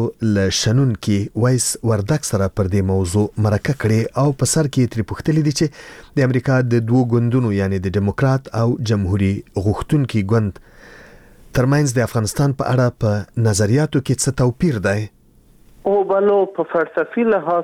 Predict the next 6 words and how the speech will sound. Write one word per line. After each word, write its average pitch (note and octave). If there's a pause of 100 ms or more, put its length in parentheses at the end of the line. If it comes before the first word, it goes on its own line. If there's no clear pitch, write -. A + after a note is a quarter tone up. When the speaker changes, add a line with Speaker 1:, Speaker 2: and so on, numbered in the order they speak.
(100)
Speaker 2:
خو D#3+
په C#3 (600)
ډیموکراټان، A#2+ (380)
اه، A2 (140)
هم، E3 (220)
اه، G#2